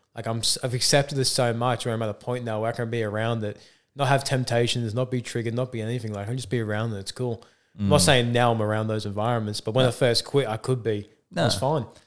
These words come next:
Speaker 1: You know?
Speaker 2: And, and a big thing is, like, even a friend of mine, he, he went back home and there was people he s-, used to hang out with, and then he was back home, so he s-, started hanging around them, and, and he said to me, he's like,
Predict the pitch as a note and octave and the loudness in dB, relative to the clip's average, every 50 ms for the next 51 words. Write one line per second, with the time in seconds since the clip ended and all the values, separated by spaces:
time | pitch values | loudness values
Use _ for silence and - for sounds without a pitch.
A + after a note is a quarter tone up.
0 | _ _ _ _ - G#2 - A#2 A2 - _ _ _ C3 C3+ B2+ - - _ _ | _ _ _ _ -8 -6 -6 -6 -6 -10 _ _ _ -6 -6 -6 -8 -10 _ _
1 | _ _ _ _ _ A#2+ A2+ - C3 C3 C3 - - B2+ A2+ G#2+ G#2+ G2+ - - | _ _ _ _ _ -12 -8 -6 -6 -6 -6 -4 -2 0 0 0 0 0 -2 -2
2 | F#2+ F#2 G2+ - A2+ A2+ G#2 G2 F#2+ F2+ E2 - _ _ _ _ _ - G#2+ G2 | -4 -4 -2 -2 -2 0 0 0 -2 -2 -4 -8 _ _ _ _ _ -12 -12 -12
3 | F#2+ - _ _ _ G2+ F#2+ F#2+ G#2 G2+ F#2 G2 F#2 F2 F2 F2 F2+ F#2+ - _ | -12 -16 _ _ _ -8 -6 -4 -4 -4 -2 -2 -2 -2 -2 -4 -6 -8 -12 _
4 | _ _ _ _ _ _ _ _ _ _ _ _ _ _ - - _ G2+ G2 F#2 | _ _ _ _ _ _ _ _ _ _ _ _ _ _ -20 -16 _ -12 -12 -12
5 | F2+ F2+ - _ F#2+ F#2+ F2+ F#2 F2+ - - - D2+ - - - F2+ F2+ F#2 F#2 | -16 -20 -20 _ -20 -16 -12 -10 -10 -10 -10 -14 -16 -10 -8 -6 -4 -2 -2 -2
6 | F#2+ F2+ F2 F2 - _ _ _ _ _ _ _ _ _ _ _ _ - E2+ - | -2 -4 -4 -6 -8 _ _ _ _ _ _ _ _ _ _ _ _ -12 -12 -8
7 | - - F2+ F2 F#2 F2+ F2 E2+ - - - - - _ F#2 F2 - F#2 F2 F#2 | -6 -6 -4 -2 -2 -2 -2 -4 -6 -8 -8 -8 -10 _ -14 -12 -10 -8 -8 -6
8 | E2+ F2 F2 F2 - F2+ F#2 F2+ - F#2 F2 F2 E2+ E2+ E2+ E2 - - - - | -4 -4 -4 -4 -4 -6 -8 -6 -6 -6 -6 -6 -6 -6 -8 -8 -10 -12 -12 -8
9 | - F#2+ F2 F2+ F2+ F2 - F2+ F2 E2+ E2 - - - _ _ _ _ _ _ | -6 -4 -2 -2 -4 -4 -4 -6 -6 -6 -6 -8 -10 -12 _ _ _ _ _ _
10 | _ - - D#2+ D#2+ D#2 - - F2 F2+ F2 F2 F2+ F#2 F#2 F#2+ G2 G2 F#2+ F#2+ | _ -16 -12 -12 -12 -10 -8 -8 -6 -4 -4 -4 -4 -4 -4 -4 -4 -4 -4 -4
11 | F2 E2+ F2 - _ _ _ _ _ _ _ _ _ _ _ _ _ _ G#2 G2 | -4 -6 -8 -10 _ _ _ _ _ _ _ _ _ _ _ _ _ _ -6 -6
12 | F#2+ F#2 - _ _ _ - F#2 F2 F#2+ F#2+ F#2 - - F#2+ F2+ F2 F2 F2 - | -6 -6 -8 _ _ _ -20 -18 -10 -10 -8 -8 -10 -10 -10 -10 -8 -8 -8 -10
13 | D#2 D#2+ E2+ F2+ - | -10 -10 -12 -14 -18